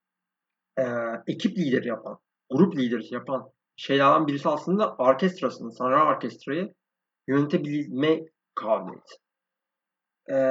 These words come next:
buradaki iki önemli üyelerin, iki önemli üyeden bahsedeceğiz. Şu an hala yanılmıyorsam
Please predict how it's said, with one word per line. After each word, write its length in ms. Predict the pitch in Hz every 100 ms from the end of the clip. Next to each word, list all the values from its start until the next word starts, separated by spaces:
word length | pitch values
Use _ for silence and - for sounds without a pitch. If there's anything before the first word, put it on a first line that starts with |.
| 131 123 123 120 120 120 - _ _ _ - -
buradaki 400 | 180 202 202 -
iki 300 | 151 - 247
önemli 460 | 220 160 135 127
üyelerin, 600 | 127 123 123 120 120 117 - _ -
iki 320 | - - 233
önemli 360 | 190 135 127 127
üyeden 340 | 123 117 117
bahsedeceğiz. 480 | 113 110 127 147 170
Şu 240 | - - 165
an 120 | 175
hala 640 | - - 147 165 180 170
yanılmıyorsam 920 | 170 165 170 170 170 165 170 165 156